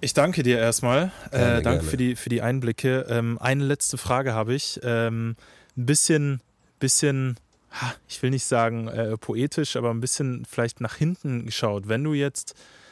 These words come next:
Speaker 1: äh, mit dem Frank vor dreißig Jahren sprechen könntest, der kurz vor Schützenfest in Langwaden steht, was würdest du dem sagen? Was würdest du ihm mitgeben?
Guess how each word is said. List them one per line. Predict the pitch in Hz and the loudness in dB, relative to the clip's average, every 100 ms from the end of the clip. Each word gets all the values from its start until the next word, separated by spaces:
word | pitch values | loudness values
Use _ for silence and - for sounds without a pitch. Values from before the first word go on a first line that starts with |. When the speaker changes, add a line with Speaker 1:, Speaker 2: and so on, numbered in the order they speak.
| - _ _ - | -20 _ _ 0
Speaker 1:
äh, | 117 120 | 2 2
mit | 120 117 139 | 0 -2 -4
dem | |
Frank | 117 127 139 | -2 -4 -4
vor | - 127 | 0 0
dreißig | 117 120 131 117 | 2 0 0 -2
Jahren | 123 117 | 0 0
sprechen | - 107 - 110 | -2 -6 -6 -6
könntest, | 107 107 - - - _ _ _ _ | -8 -8 -12 -14 -16 _ _ _ _
der | - 113 113 110 - | 0 2 2 -2 -10
kurz | - 156 - | 0 2 2
vor | 139 | 0
Schützenfest | - 135 131 120 123 | -2 -2 -2 -2 -2
in | 120 | 0
Langwaden | 113 113 107 104 | -2 0 -2 -4
steht, | - 107 107 - - - - - _ | -6 -8 -8 -14 -20 -20 -20 -20 _
was | 120 - | -4 -2
würdest | 117 - | -2 -2
du | |
dem | 117 | -2
sagen? | 104 113 101 - | 0 -2 -4 -10
Was | - | -8
würdest | 120 - | -6 -4
du | |
ihm | 110 | -6
mitgeben? | - 104 | -6 -10